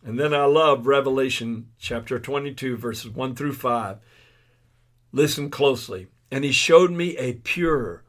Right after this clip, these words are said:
river of water of life, clear as crystal,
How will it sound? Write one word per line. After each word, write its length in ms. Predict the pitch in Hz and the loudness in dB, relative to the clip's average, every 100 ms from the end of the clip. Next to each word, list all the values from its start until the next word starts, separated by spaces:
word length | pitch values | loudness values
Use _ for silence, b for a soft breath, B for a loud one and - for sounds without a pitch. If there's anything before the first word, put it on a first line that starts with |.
| _ - | _ -14
river 800 | 117 131 165 160 170 170 175 - | -6 2 2 2 0 0 -4 -10
of 220 | 120 113 110 | -8 -6 0
water 440 | 127 151 170 180 | 4 6 4 0
of 200 | - 143 | -6 -4
life, 340 | 139 113 107 | -2 -2 -6
clear 320 | - 190 202 220 | -2 6 10 10
as 140 | 214 | 6
crystal, 480 | - 135 120 120 | -2 -4 -4 -8